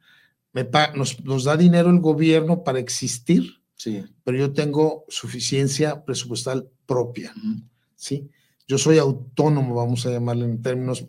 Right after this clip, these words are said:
Speaker 1: de más, más comunes, ¿sí?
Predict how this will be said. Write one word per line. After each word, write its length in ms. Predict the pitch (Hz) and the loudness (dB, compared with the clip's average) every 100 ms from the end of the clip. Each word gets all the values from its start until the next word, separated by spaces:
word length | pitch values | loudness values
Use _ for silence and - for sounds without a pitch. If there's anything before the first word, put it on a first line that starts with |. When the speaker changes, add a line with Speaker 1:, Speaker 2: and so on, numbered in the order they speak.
| 120 | -8
Speaker 1:
de 560 | 113 107 104 92 87 _ - _ _ - | -6 -6 -8 -12 -16 _ -20 _ _ -6
más, 400 | 127 131 123 - | -2 0 -2 -4
más 200 | 135 - | -4 -2
comunes, 720 | 135 131 127 120 107 - - _ _ | -2 -2 -2 -2 -2 -4 -8 _ _
¿sí? 380 | - - 143 147 | -10 -4 -4 -6